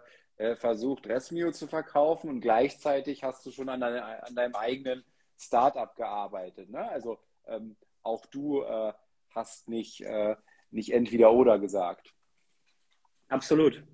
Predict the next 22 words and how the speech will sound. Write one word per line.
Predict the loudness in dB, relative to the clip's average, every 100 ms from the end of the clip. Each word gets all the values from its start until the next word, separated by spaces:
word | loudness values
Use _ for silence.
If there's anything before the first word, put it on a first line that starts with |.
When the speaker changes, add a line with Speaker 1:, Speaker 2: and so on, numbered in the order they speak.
| _
Speaker 2:
ja, | 2 2 0 -10
auf | -8 -4
jeden | -2
Fall. | -2 -4 -2
Und | -2
man | -2
sieht | -4
es | -6 -6
ja |
immer | -4 -6
wieder, | -6 -10
ne? | -10 -12 -14
Also | -12 -10
du | -8
siehst | -8 -10
es | -10 -6
ja |
immer | -4 -4
wieder | 0 -2
bei | -2
den | -4 -4
Leuten, | -4 -4 -10